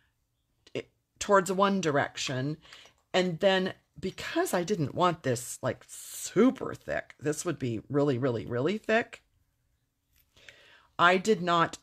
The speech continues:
add another dimensional. I just added some glue. Oh, I forgot to put the, the center, these things in. Darn it.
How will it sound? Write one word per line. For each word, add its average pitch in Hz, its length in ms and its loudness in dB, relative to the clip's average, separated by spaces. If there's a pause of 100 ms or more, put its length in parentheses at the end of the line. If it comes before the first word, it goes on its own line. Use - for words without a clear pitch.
(120)
add 147 400 4 (140)
another 156 680 4
dimensional. 135 800 -4
I 170 360 4
just 156 300 -4
added 135 360 -2
some 135 440 -4
glue. 135 680 0 (160)
Oh, 170 300 6
I 196 40 6
forgot 220 360 4
to 233 60 2
put 226 240 -4
the, 160 260 4 (1120)
the 156 160 6
center, 175 960 0
these 175 320 -6
things 135 420 -2
in. 123 320 -2
Darn 185 260 0
it. 208 200 0